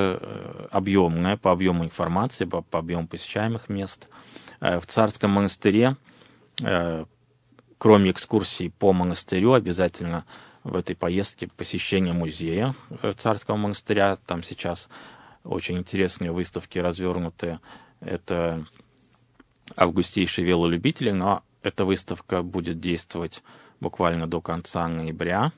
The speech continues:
И, э, выставка «Царский орден», которая рассказывает про орден Андрея Первозванного,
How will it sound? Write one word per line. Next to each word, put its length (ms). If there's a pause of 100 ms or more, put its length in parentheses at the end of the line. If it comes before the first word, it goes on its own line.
(640)
И, 420 (100)
э, 440 (200)
выставка 540
«Царский 460
орден», 300
которая 320
рассказывает 440
про 160
орден 340
Андрея 360
Первозванного, 840